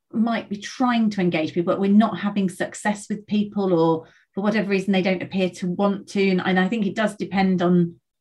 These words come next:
culture and otherwise. Any other tips as to how, how you can sort of really genuinely pull people to open up, or things that, or H R, that again, let's think it's H R might be we might not be delivering the message, but we might be coaching others to deliver the message,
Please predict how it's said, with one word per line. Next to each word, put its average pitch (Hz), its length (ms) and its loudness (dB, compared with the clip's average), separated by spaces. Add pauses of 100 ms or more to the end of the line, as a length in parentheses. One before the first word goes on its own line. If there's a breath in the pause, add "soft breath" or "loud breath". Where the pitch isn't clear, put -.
(120)
culture - 280 -2
and 185 80 2
otherwise. - 260 2 (340 loud breath)
Any 320 360 6
other 240 540 2 (120)
tips - 640 -4
as 202 160 -2
to 208 80 -2
how, 202 640 2 (520)
how 220 260 0
you 208 180 4
can 190 380 2
sort 180 160 -6
of 185 140 0
really 196 180 2
genuinely 180 400 2
pull 175 240 0
people 175 320 0
to 185 80 0
open 170 240 2
up, 170 200 -2
or 156 120 0
things 180 240 0
that, 170 220 -2 (420)
or 214 160 0
H 233 240 0
R, 190 100 6
that 180 140 0
again, 202 200 2
let's 202 180 0
think 180 220 -2
it's 170 120 -4
H 208 240 -2
R 185 220 4
might 180 280 2
be 180 400 0 (320 loud breath)
we 247 160 8
might 214 300 6
not 196 180 2
be 180 80 -2
delivering 240 420 2
the 175 60 4
message, 170 280 0
but 175 120 -4
we 185 80 0
might 190 200 0
be 175 60 -4
coaching 180 540 0
others 214 320 -4
to 240 200 -4
deliver 240 320 -2
the 247 100 -2
message, 247 640 -4